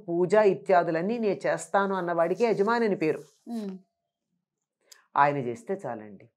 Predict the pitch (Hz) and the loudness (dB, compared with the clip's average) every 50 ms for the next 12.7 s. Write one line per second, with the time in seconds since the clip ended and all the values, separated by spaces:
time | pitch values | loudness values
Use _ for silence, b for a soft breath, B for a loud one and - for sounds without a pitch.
0 | _ - 156 143 135 156 196 190 143 110 120 120 117 120 131 165 190 156 123 117 | _ -12 -10 -6 -4 -4 -2 -4 -4 -6 -8 -10 -10 -10 -8 -8 -8 -8 -8 -10
1 | 127 127 120 113 107 139 160 - - - - 247 - 277 294 _ _ _ _ _ | -10 -10 -12 -12 -14 -16 -16 -16 -18 -20 -20 -20 -20 -20 _ _ _ _ _ _
2 | - 220 214 196 185 185 185 180 _ _ _ _ _ _ _ _ _ _ _ _ | -18 -16 -14 -14 -14 -16 -18 -20 _ _ _ _ _ _ _ _ _ _ _ _
3 | _ _ _ _ _ _ _ _ _ - 233 233 220 233 202 185 180 190 196 190 | _ _ _ _ _ _ _ _ _ 0 2 2 2 4 2 2 4 2 2 0
4 | 180 180 202 208 175 151 156 165 165 B B B B B B B - 143 151 160 | 2 4 6 6 6 6 4 0 -2 B B B B B B B 0 2 4 4
5 | 175 190 196 190 185 180 180 175 175 170 170 165 165 165 165 165 160 160 156 156 | 4 4 2 2 2 2 2 2 4 4 4 2 2 2 0 -2 -4 -6 -6 -6
6 | 160 160 156 151 151 151 147 147 - 160 147 135 151 165 175 160 202 208 196 196 | -6 -6 -4 -4 -4 -4 -6 -6 -8 -6 -6 -6 -6 -6 -6 -6 -4 -4 -2 -2
7 | 190 196 - 165 151 139 - 147 139 139 151 151 208 208 - - 151 156 151 147 | -2 -2 -2 -2 -2 -2 -2 -2 -2 -2 -2 -2 -4 -6 -6 -6 -6 -6 -4 -4
8 | 160 151 - 104 - 147 139 135 139 131 147 147 135 139 139 131 143 160 131 - | -4 -6 -8 -10 -12 -10 -8 -6 -6 -6 -6 -8 -6 -4 -4 -2 -2 -4 -4 -8
9 | - - - 151 135 - - - 247 294 330 b b b b b b - - - | -10 -6 -6 -4 -4 -4 -4 -4 -4 -4 -4 b b b b b b -8 -6 -6
10 | 151 - - 196 202 240 254 254 254 165 151 - 151 139 135 135 123 123 123 120 | -4 2 4 4 6 6 4 4 2 -2 -4 -4 -6 -6 -6 -6 -6 -8 -8 -10
11 | 117 113 113 113 117 - _ _ _ _ _ _ _ _ _ _ _ _ _ _ | -10 -10 -10 -12 -14 -16 _ _ _ _ _ _ _ _ _ _ _ _ _ _
12 | _ _ _ _ _ _ _ _ _ - 196 196 185 - | _ _ _ _ _ _ _ _ _ -12 -12 -12 -12 -14